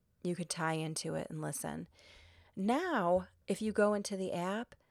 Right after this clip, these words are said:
there might be forty different movies that you can choose from and hundreds of different T V shows. And this is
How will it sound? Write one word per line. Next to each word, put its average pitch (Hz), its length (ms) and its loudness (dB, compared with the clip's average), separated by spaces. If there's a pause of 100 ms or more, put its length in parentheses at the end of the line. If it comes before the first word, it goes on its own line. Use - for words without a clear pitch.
(160)
there 269 160 8
might 330 340 0
be 190 460 2 (360)
forty 240 640 0
different 208 440 -2
movies 175 440 -2
that - 160 -10
you 170 120 -4
can 165 160 -8
choose 165 340 -4
from 156 380 -6 (760)
and 175 360 -2 (160)
hundreds 247 420 0
of 190 80 0
different 180 360 -2
T 180 180 -4
V 175 160 -2
shows. 160 500 -4 (560)
And 220 240 4
this 359 180 2
is 359 140 -2